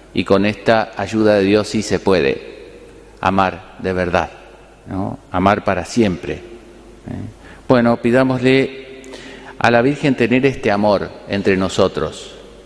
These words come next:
¿no? Buscar nuestro bien y tener este amor para con Dios, ¿no? Suena extraño lo que voy a decir, pero nosotros a Dios a veces lo,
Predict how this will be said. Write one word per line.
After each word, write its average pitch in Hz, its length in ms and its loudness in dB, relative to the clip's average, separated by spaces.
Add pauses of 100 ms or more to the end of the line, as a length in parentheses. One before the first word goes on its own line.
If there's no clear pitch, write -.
(520)
¿no? 113 300 -6 (180)
Buscar 117 360 2
nuestro 107 340 -2
bien 92 340 0 (560)
y 120 100 4
tener 127 260 4
este 165 180 2
amor 143 260 4
para 120 240 0
con 101 200 0
Dios, - 600 -2 (2000)
¿no? 120 240 -8 (200)
Suena 131 280 2
extraño 113 440 2
lo 92 140 2
que 90 60 0
voy 92 240 6
a 90 40 4
decir, 98 640 -2 (720)
pero 104 340 4
nosotros 131 400 0
a 120 60 0
Dios 131 200 4
a 131 60 0
veces 135 240 0
lo, 117 160 2